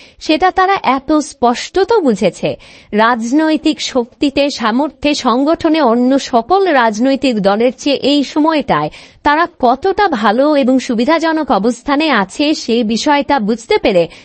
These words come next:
জামায়াতে ইসলামী কৌশলে পরিবর্তন এনেছে। জামায়াতে ইসলামী, আমার ধারণা, এখন গণভোটের চাইতে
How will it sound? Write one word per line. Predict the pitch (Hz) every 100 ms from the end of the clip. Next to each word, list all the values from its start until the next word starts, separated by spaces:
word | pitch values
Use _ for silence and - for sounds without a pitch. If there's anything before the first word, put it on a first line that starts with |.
| _
জামায়াতে | 262 269 254 240 220
ইসলামী | - 208 214
কৌশলে | 190 185 190 302 320
পরিবর্তন | 330 294 311 311 294 294
এনেছে। | 311 311 349 381 - _
জামায়াতে | 220 226 285 370 359
ইসলামী, | 262 - 190 180 185
আমার | 196 247 311 277 185
ধারণা, | 185 170 156 190 294 - - -
এখন | 247 240 320 311 220
গণভোটের | 190 220 285 381 349 302
চাইতে | 165 220 175 175